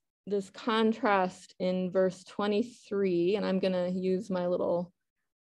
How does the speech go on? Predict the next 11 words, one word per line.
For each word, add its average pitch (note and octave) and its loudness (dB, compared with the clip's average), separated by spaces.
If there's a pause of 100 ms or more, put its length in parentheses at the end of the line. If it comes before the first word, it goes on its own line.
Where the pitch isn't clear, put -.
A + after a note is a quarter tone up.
(360)
highlight G#3+ 4
tool G3 4
and D3+ -6
I'm - -10
gonna F2+ -12
make - -12
it - -6
yellow, G3 4 (340)
um, F3+ -4 (1400)
that F#3 4
while G3 4